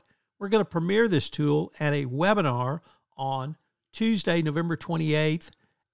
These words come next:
at noon. I've linked to the webinar in the show notes. In this webinar, you will learn how you can assess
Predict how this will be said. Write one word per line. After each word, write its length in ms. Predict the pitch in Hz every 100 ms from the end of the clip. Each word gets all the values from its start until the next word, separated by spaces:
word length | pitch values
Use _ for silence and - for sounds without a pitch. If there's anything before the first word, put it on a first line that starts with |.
| 147
at 260 | 143 147 -
noon. 640 | 139 147 208 175 120 131 - _ _ _ _
I've 220 | - 135 143
linked 280 | 175 214 -
to 60 |
the 100 | 151
webinar 440 | 147 156 151 147 143
in 60 |
the 80 | 131
show 260 | - 190 208
notes. 420 | 135 123 - - _
In 160 | 185
this 160 | 190 170
webinar, 540 | 175 165 165 156 156 151 _ _ _ -
you 120 | 165
will 160 | 147
learn 540 | 143 185 202 147 135 151 _ _ _ _ _ _ _ _ _ _
how 140 | - 196
you 120 | 190
can 160 | 190
assess 640 | 175 - 180 170 160 -